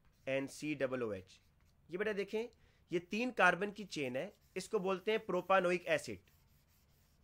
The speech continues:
ये तीन कार्बन की चेन है ना, this is propanoic acid। और कार्बन नंबर टू पर, कार्बन नंबर टू पर बेटा ओएच लगा हुआ है, जिसकी वजह से इसने उसको नाम दिया है टू hydroxy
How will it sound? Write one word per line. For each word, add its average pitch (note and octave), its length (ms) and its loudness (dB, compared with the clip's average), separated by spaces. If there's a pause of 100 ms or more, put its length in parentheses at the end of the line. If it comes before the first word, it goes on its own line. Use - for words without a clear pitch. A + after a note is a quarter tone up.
(300)
ये C3+ 60 -6
तीन G#3 260 -4
कार्बन F#3+ 340 2
की F#3+ 100 -12
चेन D#3+ 220 0
है F3 80 2
ना, A3+ 60 -2
this F3+ 240 -4
is F#3+ 100 -6
propanoic E3+ 680 0
acid। E3 340 -4 (720)
और F3 120 8 (120)
कार्बन F#3 340 6
नंबर G#3+ 360 2
टू G#3+ 320 -4
पर, C3 520 -4 (380)
कार्बन E3+ 320 6
नंबर A3+ 280 2
टू A3 220 -4
पर G#3+ 160 -2
बेटा F3 420 0 (500)
ओएच A#3 360 10
लगा B2+ 220 2
हुआ A#2 200 2
है, F#3 200 -4 (360)
जिसकी G#3 280 -6
वजह G#3 60 2
से G3+ 120 0
इसने G3+ 180 -8
उसको - 180 -6
नाम F3+ 240 0
दिया F#3+ 200 0
है G3 60 2
टू B3 420 -4
hydroxy C#3+ 760 -4